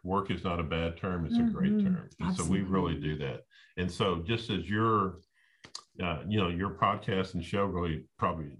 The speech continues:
Speaker 1: talk about work-life balance and how to have a happy
Speaker 2: Mm-hmm.
Speaker 1: relationship,
Speaker 2: Mm-hmm.
Speaker 1: we wanna foster this. We wanna have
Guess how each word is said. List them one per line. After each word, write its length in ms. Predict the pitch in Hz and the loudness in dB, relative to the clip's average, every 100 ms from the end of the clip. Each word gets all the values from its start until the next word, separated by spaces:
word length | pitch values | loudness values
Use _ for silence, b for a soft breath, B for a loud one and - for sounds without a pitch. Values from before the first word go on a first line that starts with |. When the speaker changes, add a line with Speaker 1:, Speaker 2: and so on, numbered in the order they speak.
| - | -4
Speaker 1:
talk 220 | 98 - | -4 -2
about 380 | 90 80 76 - | -2 -2 -2 -4
work-life 560 | 92 98 95 92 90 85 | -2 -2 0 -2 -2 -2
balance 580 | 82 80 95 95 101 - | -2 0 0 -2 -6 -6
and 100 | 78 | -4
how 160 | 87 | -2
to 100 | 82 | -2
have 180 | 85 104 | -2 0
a 60 | 101 | 2
happy 320 | 87 92 92 | 4 4 4
Speaker 2:
Mm-hmm. 100 | 82 | 2
Speaker 1:
relationship, 640 | 80 85 87 104 - 113 156 | 0 -4 -4 -6 -8 -8 -2
Speaker 2:
Mm-hmm. 500 | 233 220 196 202 190 | 2 2 4 4 6
Speaker 1:
we 120 | 120 | 6
wanna 260 | 127 120 85 | 6 4 0
foster 460 | - 90 87 - 73 | -2 0 0 -2 -6
this. 320 | 67 60 - | -6 -6 -4
We 160 | 95 | -2
wanna 260 | 113 113 90 | 0 0 -2
have 580 | 82 101 98 90 80 | -2 0 2 2 0